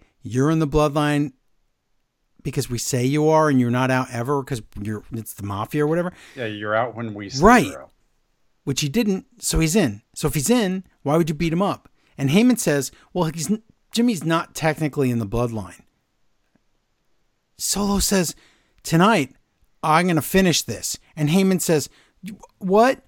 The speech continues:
Speaker 1: Who gave that order?" And he calls Roman Reigns. Well, wouldn't he find out in five seconds if Reigns gave the order? This is stupid. This, this, this is not the same writers.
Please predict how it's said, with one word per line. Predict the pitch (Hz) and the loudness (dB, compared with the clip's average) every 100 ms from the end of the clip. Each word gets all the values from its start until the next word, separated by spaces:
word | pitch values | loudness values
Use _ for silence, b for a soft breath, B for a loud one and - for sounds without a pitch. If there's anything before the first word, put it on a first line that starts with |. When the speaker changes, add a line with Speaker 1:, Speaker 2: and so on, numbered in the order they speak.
| - | -2
Speaker 1:
Who | - 208 | 0 2
gave | 240 226 | 2 2
that | 220 214 - | 2 2 2
order?" | 208 247 175 90 - _ _ _ _ _ - | 2 4 0 -2 -10 _ _ _ _ _ -6
And | 156 | -4
he | |
calls | - - 190 202 175 | -4 2 4 4 2
Roman | 170 170 | 0 0
Reigns. | 196 160 120 | -2 -4 -2
Well, | 147 | -2
wouldn't | 143 175 220 | 2 2 2
he | |
find | - 185 185 | 2 0 2
out | 175 170 - | 2 0 -2
in | 147 139 | -2 0
five | 147 139 127 | 0 0 -2
seconds | 135 147 151 147 | -4 -2 -4 -6
if | 123 _ _ | -10 _ _
Reigns | 117 135 131 | -4 -2 -2
gave | 143 135 | 0 0
the | 123 | 0
order? | 123 135 175 175 _ _ _ _ _ _ _ _ _ _ _ _ _ - | 0 -2 -4 -8 _ _ _ _ _ _ _ _ _ _ _ _ _ -6
This | 175 | 0
is | 233 | 4
stupid. | - - 170 214 - 117 | 4 4 4 2 2 0
This, | 202 - | 0 0
this, | - 208 - _ - | -6 -8 -8 _ -2
this | 208 240 | 0 0
is | 240 107 120 _ _ _ _ - | -2 -6 -10 _ _ _ _ -2
not | 135 156 160 180 - | 2 4 4 4 2
the | 175 | -4
same | - 165 151 135 | 0 2 2 2
writers. | 123 107 85 82 - | 0 -2 -10 -10 -10